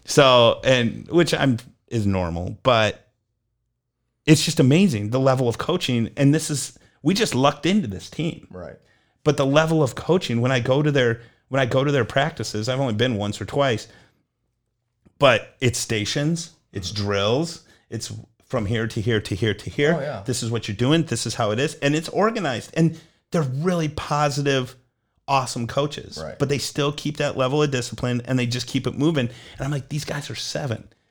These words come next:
Speaker 2: Right.
Speaker 1: And they're getting invaluable coaching at seven.
Speaker 2: It looks like a spring training camp.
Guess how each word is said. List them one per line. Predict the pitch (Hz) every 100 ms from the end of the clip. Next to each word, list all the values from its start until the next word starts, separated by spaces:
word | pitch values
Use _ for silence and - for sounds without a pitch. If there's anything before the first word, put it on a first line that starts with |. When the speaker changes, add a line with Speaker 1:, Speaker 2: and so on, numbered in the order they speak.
| -
Speaker 2:
Right. | - -
Speaker 1:
And | - 147
they're | 165
getting | 170 151
invaluable | 147 135 143 151 151 135
coaching | 131 151 156 - -
at | - 165
seven. | - - 104 107 165
Speaker 2:
It |
looks | 135 131
like | 113
a |
spring | 110 135 123
training | 120 127 113
camp. | 95 80